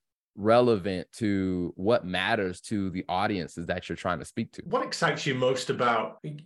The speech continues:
Speaker 2: you call it an industry, we call it a profession here in the U K, uh, but what excites you most about the C P A world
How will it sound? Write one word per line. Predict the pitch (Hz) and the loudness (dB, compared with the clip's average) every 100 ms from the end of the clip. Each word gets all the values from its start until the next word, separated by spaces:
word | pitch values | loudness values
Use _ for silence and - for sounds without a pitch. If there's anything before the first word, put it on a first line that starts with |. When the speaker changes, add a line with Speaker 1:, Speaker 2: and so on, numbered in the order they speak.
| - | -4
Speaker 2:
you | 151 | -2
call | 160 170 147 | 2 4 4
it | 127 | 2
an | |
industry, | 143 147 139 - 127 | 0 0 -2 0 0
we | 139 | 0
call | 143 151 131 | 0 2 2
it | 123 | 0
a | |
profession | - 120 - 135 - 123 | -4 -4 0 0 0 -2
here | 113 127 123 | 0 2 2
in | 120 | 2
the | |
U | 123 117 | 0 -2
K, | 135 135 143 147 151 _ _ - | 0 2 2 0 -6 _ _ -8
uh, | 143 | -8
but | 139 151 | -2 0
what | 165 185 | 4 2
excites | 170 - 151 - 139 | 2 2 2 2 -2
you | |
most | 131 131 131 - | 2 2 2 -2
about | 131 123 120 | 2 2 2
the | 123 | -2
C | - 135 | -4 -4
P | 120 127 117 | -4 0 2
A | 113 | 2
world | 110 120 117 107 - | 4 4 4 2 -6